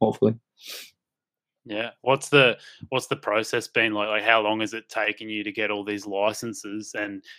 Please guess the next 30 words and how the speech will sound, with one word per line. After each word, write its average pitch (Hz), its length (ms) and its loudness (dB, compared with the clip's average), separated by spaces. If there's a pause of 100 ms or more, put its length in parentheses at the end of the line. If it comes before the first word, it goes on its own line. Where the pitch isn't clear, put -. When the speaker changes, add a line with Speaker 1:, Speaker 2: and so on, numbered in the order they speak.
(100)
Speaker 2:
is 110 200 -2
it, 113 180 -6
like, 107 180 0 (260)
can 120 120 -6
you 110 100 -2
give 110 120 -2
us 104 120 -6
a 120 60 -2
ballpark 113 640 0
of, 110 100 -6
like, 104 200 -4 (340)
the, 104 400 -4
the, 101 220 -8 (120)
the 113 80 -12
financial 104 540 -6
costs - 340 -6
of 104 80 -8
all 104 180 -4
of 101 80 -10
that? 120 180 -6 (2250)
Speaker 1:
Uh, 104 300 12
in 101 240 8
Ireland, 104 540 10 (200)
a 98 60 4
lot 95 240 6
easier 101 320 2
than 98 180 2
in 92 180 2
England. 107 460 2 (480)
Um, 50 640 0